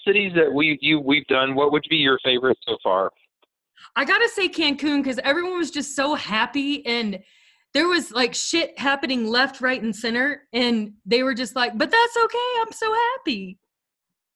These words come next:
Speaker 2: What's been your
Speaker 1: Yeah, I think, I don't know, like, I did love Cancun 'cause, like, the juxtaposition of, like,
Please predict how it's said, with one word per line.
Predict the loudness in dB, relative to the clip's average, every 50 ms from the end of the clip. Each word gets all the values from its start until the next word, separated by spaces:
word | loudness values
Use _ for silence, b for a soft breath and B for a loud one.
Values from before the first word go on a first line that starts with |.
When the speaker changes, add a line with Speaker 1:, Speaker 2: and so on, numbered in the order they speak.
| _ _ _ -6
Speaker 2:
What's | -4 -4 -4 -2
been | -2 -2 0 2 2
your | 4 4
Speaker 1:
Yeah, | 6 4 4 4
I | 2 0 2 2 0 0 0 0
think, | -2 -2 -2 -4 -18 _ _ _ _ _ _ _ _ _ _ _ B B B B _ -2
I | 0 0 2
don't | 2 4
know, | 4 4 6 6
like, | 6 4 4 2
I | 0 -2 0
did | -2 0 2
love | 2 2 2 2 0 -2
Cancun | -2 -2 0 0 0 0 0 -2
'cause, | -2 0
like, | 0 0 0 0
the | -4 -4
juxtaposition | -2 0 0 0 0 -2 -12 -4 -2 -2 0 2 2 2 2 0 0 0
of, | 0 2
like, | 2 2 2 0